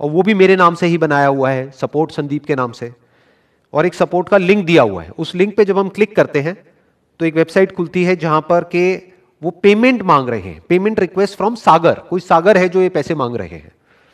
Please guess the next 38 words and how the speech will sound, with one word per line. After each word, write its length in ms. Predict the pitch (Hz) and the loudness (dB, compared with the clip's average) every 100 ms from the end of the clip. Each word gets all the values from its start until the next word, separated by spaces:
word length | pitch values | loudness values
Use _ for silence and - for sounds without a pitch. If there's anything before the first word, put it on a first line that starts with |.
| _ _ - | _ _ -4
हो 100 | 196 | -2
सकता 280 | 214 202 220 | -2 0 2
है 60 | |
ये 120 | 214 196 | 4 2
कोई 180 | 190 | 2
इंडिविजुअल 560 | 151 156 170 175 180 196 | -2 0 -2 -2 -2 0
हो 100 | 196 | 2
या 120 | 180 | 2
हो 140 | 156 185 | 2 0
सकता 260 | 190 - | -4 -2
है 40 | 185 | -2
इसके 160 | 185 | -2
पीछे 200 | 170 - | -8 -6
पूरा 220 | 165 160 | -6 -2
का 80 | 160 | -2
पूरा 200 | 160 156 | -2 -2
कोई 160 | 147 139 | -2 -2
गैंग 300 | 113 120 110 | -2 -2 -4
हो। 160 | 92 - _ _ _ _ _ - | -14 -20 _ _ _ _ _ -8
तो 60 | |
जो 180 | 147 202 | 0 2
भी 160 | 262 208 | 4 2
है, 220 | 107 - _ _ _ _ | 0 -10 _ _ _ _
अब 100 | 151 | -8
बहुत 260 | 139 180 226 | -2 0 0
ही 40 | |
जल्दी 260 | 180 170 180 | 0 0 -2
इनके 220 | 165 165 | 0 0
against 240 | 151 151 | 0 -2
एक्शन 260 | 120 - 107 | -4 -4 -16
होगा। 220 | 87 - _ _ _ _ _ _ _ _ 131 | -16 -20 _ _ _ _ _ _ _ _ -2
यहां 140 | 143 | -2
पर 140 | 139 | 2
अगर 180 | 165 160 | 2 2
आप 100 | 160 | 2
देखेंगे 360 | 151 147 170 175 | 0 -4 -2 -2
तो 120 | 170 | -2
उन्होंने 380 | 165 165 175 | -2 0 -2